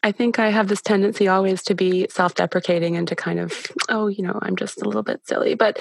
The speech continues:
you're right. I think dramatic's maybe not the right word. I am expressive and, you know, I am in touch with my <laughs>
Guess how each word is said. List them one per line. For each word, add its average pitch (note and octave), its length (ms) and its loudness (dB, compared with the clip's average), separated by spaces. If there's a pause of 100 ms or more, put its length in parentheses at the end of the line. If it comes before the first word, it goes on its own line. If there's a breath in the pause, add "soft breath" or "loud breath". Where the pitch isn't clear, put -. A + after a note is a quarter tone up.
(320 loud breath)
you're E4+ 140 2
right. C4 300 2
I A#3 100 2
think C#4+ 200 2
dramatic's A#3+ 480 2
maybe A3+ 200 2
not G#3 200 2
the G#3+ 60 0
right G3+ 180 2
word. F3+ 160 2
I G#3 120 2
am A3+ 200 4
expressive F#3 760 -2 (100)
and, F#3 440 0
you G3+ 60 -6
know, F#3+ 100 -2
I G3+ 60 -2
am A3+ 160 -2
in G#3+ 120 -2
touch - 380 -6
with F#3 200 -4
my F3+ 360 0
<laughs> - 40 -16